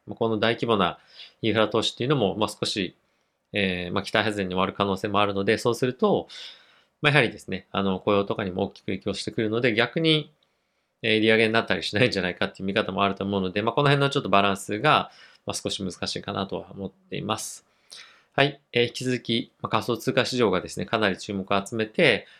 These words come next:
で、かつ、まあ、もうしばらく不安定な状況っていうのは続くと思います。あの、七時からですね、僕別の、えー、チャンネル、仮想通貨チャンネルの方でも、まあ、そういった見方、詳しく、えー、解説してますので、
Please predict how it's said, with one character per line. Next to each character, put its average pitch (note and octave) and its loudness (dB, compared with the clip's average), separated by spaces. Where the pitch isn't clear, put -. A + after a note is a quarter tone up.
で、 B2+ -4
か G#3+ 2
つ、 F#2+ -4
ま C3 0
あ、 - 4
も D#3+ 2
う G3 4
し F#3+ 0
ば A3 4
ら F3+ 2
く F2+ -2
不 - -2
安 C3+ 2
定 F#2+ 0
な E2+ -6
状 F#2 -4
況 F#2 -2
っ - -8
て - -4
い D#3 0
う - 2
の G#2 0
は - -6
続 G2 -6
く - -20
と F#2+ -10
思 F2+ -6
い F2+ -6
ま F#2 -10
す。 - -18
あ B2+ -2
の、 B2 -2
七 - -8
時 D3+ 0
か - -8
ら E2+ -2
で E2 -6
す - -14
ね、 F#2+ -2
僕 G#2 -2
別 G2 -4
の、 G#2+ -2
え G#2+ -2
ー、 G2 -4
チ G2 -2
ャ G2+ 0
ン G2+ -4
ネ G2+ 0
ル、 F#2+ -4
仮 G#2+ -2
想 A#2 0
通 A#2+ -2
貨 A2+ -4
チ B2 -2
ャ A#2+ 2
ン A#2 -2
ネ G#2 -2
ル F2+ -4
の E2 -12
方 F#2 -4
で G#2+ -2
も、 E3+ 0
ま A2+ -4
あ、 - -2
そ A2+ 0
う - 4
い G#2+ -2
っ - -6
た G#2 -2
見 G#2+ -2
方、 G2+ -2
詳 G2 -2
し - -6
く、 G2 -6
え F#2 -8
ー、 - -6
解 G2 -2
説 G2 -8
し - -2
て A2 -8
ま G#2+ -6
す A#2 -10
の A#2+ -6
で、 D3 2